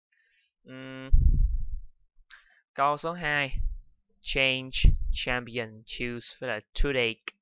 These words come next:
ha. Cái chữ ache, à, headache á, nhức đầu, này là đau răng ha. Hoặc là đau, đau lưng là backache, ví dụ vậy. Thì cái chữ C H của mình sẽ là âm k ha, chữ K tụi con.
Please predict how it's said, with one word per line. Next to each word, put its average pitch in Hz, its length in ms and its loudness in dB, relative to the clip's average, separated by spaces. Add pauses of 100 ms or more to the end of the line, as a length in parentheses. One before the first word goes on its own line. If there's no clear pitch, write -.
(160)
ha. 127 240 -2 (500)
Cái 151 120 -8
chữ - 160 -4
ache, 131 360 2 (360)
à, 120 140 -12 (140)
headache 147 600 2
á, - 20 -12 (140)
nhức 151 160 -16
đầu, 113 380 -4
này 120 160 -14
là 113 100 -12
đau 123 200 -6
răng 131 400 -4
ha. 143 160 -4 (640)
Hoặc 120 80 -20
là 110 140 -8
đau, 123 260 -6
đau 127 120 -6
lưng 131 280 0
là 117 80 -4
backache, 127 640 -2 (160)
ví 143 80 -4
dụ 120 120 -8
vậy. 101 140 -6 (140)
Thì - 120 -20
cái 135 120 -8
chữ 120 120 -12
C - 120 -12
H 127 160 -8 (100)
của 127 120 -12
mình 113 260 -12
sẽ - 240 -10
là 104 480 -8
âm 117 340 -8 (180)
k - 40 -10 (500)
ha, 123 120 -10 (120)
chữ 117 100 -18
K 120 340 -4
tụi 123 100 -14
con. 117 120 -8